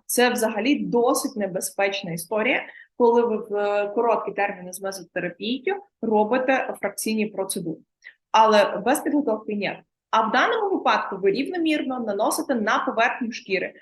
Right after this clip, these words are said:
косметику, з ге-, насичуєте глибоко в тканини, насичуєте гіалуроновою кислотою, створюєте ідеальні умови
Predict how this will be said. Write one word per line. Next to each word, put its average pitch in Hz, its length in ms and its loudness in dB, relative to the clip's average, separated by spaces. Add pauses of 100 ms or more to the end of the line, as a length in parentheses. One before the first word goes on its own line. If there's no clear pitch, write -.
(160)
косметику, 214 600 0
з 208 100 -8
ге-, 240 300 0
насичуєте 269 640 0
глибоко 240 460 -2
в - 120 -18
тканини, 196 420 -4 (280)
насичуєте 262 520 -2
гіалуроновою 220 680 -2
кислотою, 220 440 -4
створюєте 214 560 2
ідеальні 220 580 4
умови 208 640 0